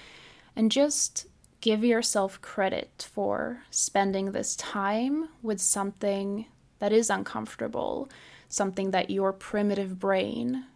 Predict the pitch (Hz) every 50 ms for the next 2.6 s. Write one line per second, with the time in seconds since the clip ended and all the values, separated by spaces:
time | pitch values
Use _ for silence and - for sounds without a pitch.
0 | _ _ _ _ _ _ - 208 190 190 196 196 190 185 185 190 - - - 202
1 | 190 202 208 208 214 - - 226 220 - - - - - 262 269 247 - - -
2 | - - 269 277 294 285 - - - - -